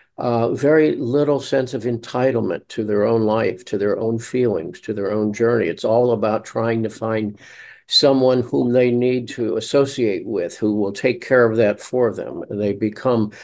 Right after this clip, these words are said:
unwittingly a dependent person. Or, or they,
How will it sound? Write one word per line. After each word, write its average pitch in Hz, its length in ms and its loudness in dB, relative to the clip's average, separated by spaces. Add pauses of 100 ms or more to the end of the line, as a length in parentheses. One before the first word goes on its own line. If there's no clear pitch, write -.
(140)
unwittingly 131 920 4 (380)
a 123 80 -4
dependent 127 640 0
person. - 460 -6 (720)
Or, 131 240 6
or 127 200 6
they, 123 280 4